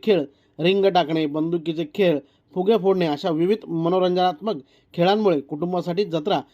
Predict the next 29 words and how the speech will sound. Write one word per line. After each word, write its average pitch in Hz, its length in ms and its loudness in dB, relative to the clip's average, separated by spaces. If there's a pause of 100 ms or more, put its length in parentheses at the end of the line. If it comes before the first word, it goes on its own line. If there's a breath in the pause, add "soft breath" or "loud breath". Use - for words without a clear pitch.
(120)
अधिक 165 280 -2
रंगतदार 165 420 0
बनली 151 280 0
आहे. 117 100 -4 (800)
सायंकाळी 208 380 6
व 247 100 8
रात्रीच्या 208 460 4
वेळी 196 260 6 (680)
ही 196 60 2
जत्रा 196 360 4 (200)
प्रकाशझोतात 180 580 0 (220)
झगमग 160 420 0 (460)
करत 165 180 2
आहे. 139 160 0 (880)
कुणबी 175 280 6
महोत्सवाच्या 185 500 4
निमित्ताने 185 440 0
भरवण्यात 175 420 0
आलेली 175 300 4
ही 143 240 -2
जत्रा 170 360 0 (320 soft breath)
कौटुंबिक 202 540 0
मनोरंजनासोबतच 170 960 0
ग्रामीण 151 400 0
संस्कृतीचा 170 680 -2 (320 soft breath)
अनुभव 196 340 4
देणारी 190 240 4
ठरत 156 240 -4
आहे. 123 260 -6